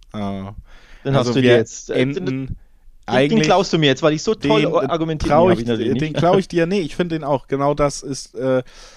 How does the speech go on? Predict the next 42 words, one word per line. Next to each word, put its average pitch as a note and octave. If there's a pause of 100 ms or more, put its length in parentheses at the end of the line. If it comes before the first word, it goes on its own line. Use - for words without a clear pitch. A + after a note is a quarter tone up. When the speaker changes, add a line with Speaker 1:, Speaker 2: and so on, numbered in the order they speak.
(160)
Speaker 1:
ist C3+
auch C3
meine C#3
Einschätzung C#3
gewesen. C#3+
Die C#3
Quoten C3+
hatte C3
ich -
hier C3
auch B2
auf, B2
die C3
hast B2
du C3
jetzt C3+
schon C3+
genannt. C3
Beide D#3+
Teams D#3
treffen. E3+ (320)
Es -
könnte, D3+ (320)
ja, C#3+
für -
mich C#3
mindestens D#3
auch C#3
ein D3
Remis C#3
für D3
Leeds, B2+
äh, A2+
drin B2+
sein F#3+
deshalb, F3+ (100)
aber C#3 (400)
hier C3
natürlich B2+
der A2+
etwas A#2+
sicherere A#2